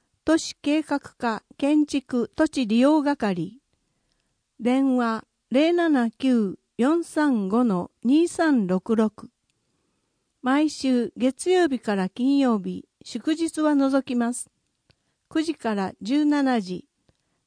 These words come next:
ただし十二時から十三時を除きます。消費生活多重債務相談。専門の相談員が相談に応じます。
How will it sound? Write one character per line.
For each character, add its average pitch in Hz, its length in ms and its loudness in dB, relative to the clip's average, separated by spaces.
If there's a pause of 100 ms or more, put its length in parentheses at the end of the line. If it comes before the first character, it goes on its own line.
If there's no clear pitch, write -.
(100)
た 302 140 -2
だ 285 160 2
し 220 420 -8
十 269 260 0
二 320 180 2
時 285 140 -6
か 220 180 -4
ら 196 300 -4
十 294 240 0
三 320 340 0
時 226 140 2
を 180 100 0
除 190 320 -2
き 220 120 -8
ま 208 160 -4
す。 - 180 -14 (1800)
消 320 280 0
費 349 200 -2
生 302 240 0
活 - 520 -8 (120)
多 220 160 0
重 320 240 0
債 311 260 0
務 320 140 2
相 262 300 2
談。 175 340 -6 (920)
専 311 340 0
門 330 200 2
の 330 140 2
相 330 240 0
談 302 260 2
員 208 180 0
が 175 280 -6
相 294 260 2
談 302 240 4
に 294 140 4
応 269 140 6
じ 240 140 -2
ま 226 180 0
す。 - 140 -14